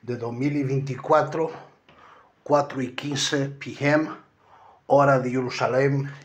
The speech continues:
eterna capital de Israel. Agradezco a nuestro rabino de Punto Breslev la oportunidad de poder colaborar con Punto Breslev, y lo hago como judío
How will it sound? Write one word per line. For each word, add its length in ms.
eterna 540
capital 680
de 100
Israel. 520
Agradezco 640
a 60
nuestro 420
rabino 480
de 180
Punto 340
Breslev 520
la 100
oportunidad 840
de 160
poder 460
colaborar 720
con 260
Punto 300
Breslev, 500
y 180
lo 260
hago 320
como 320
judío 560